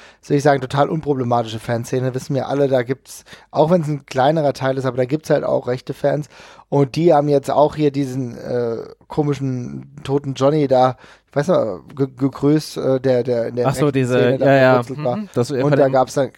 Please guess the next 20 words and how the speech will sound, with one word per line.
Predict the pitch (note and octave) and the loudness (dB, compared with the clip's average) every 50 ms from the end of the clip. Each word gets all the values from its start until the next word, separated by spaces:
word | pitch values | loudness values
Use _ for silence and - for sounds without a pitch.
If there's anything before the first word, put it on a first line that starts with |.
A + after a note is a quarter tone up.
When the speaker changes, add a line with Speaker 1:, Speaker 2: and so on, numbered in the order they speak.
| - - F2 | -20 -10 -6
Speaker 2:
aus | A#2+ B2+ - | -6 -4 -2
Speaker 1:
genau. | - C#3 B2 | 0 0 0
Speaker 2:
Chemnitz | A2 G#2 G2+ - - | 0 -2 -4 -4 -2
da, | A#2 G#2+ G2+ | 0 0 2
der | G#2 G2+ F#2+ F#2+ G2 G2 F#2 | 2 2 2 2 2 2 2
Speaker 1:
Genau, | E3 D#3+ D3 C3 B2 B2 | 2 2 2 2 2 2
und | C3 B2 | 2 0
da | B2 | 0
Speaker 2:
Freund. | - - | 0 0
Speaker 1:
gab's | A#2+ - | -4 -2
dann | - C#3 B2 | -4 -6 -4
gleich, | B2 B2 A#2+ B2 A#2+ A2+ - _ - - | 0 -2 -2 -2 -2 -8 -14 _ -6 -2
genau, | D3+ C#3 B2+ A2 A2+ | -2 0 2 2 2
und | A2 | 2
da | A2 A2 | 0 0
gab's | - G#2+ G#2+ - | 0 -2 -4 -2
dann | B2 A#2 | -6 -6
gleich | G#2+ A2 G#2+ G#2+ | -4 -4 -4 -4
ein | G#2+ G#2 | -4 -6
Statement, | - - - B2 B2 A#2+ - B2 A2+ - | -4 0 2 2 2 2 0 -2 -2 -2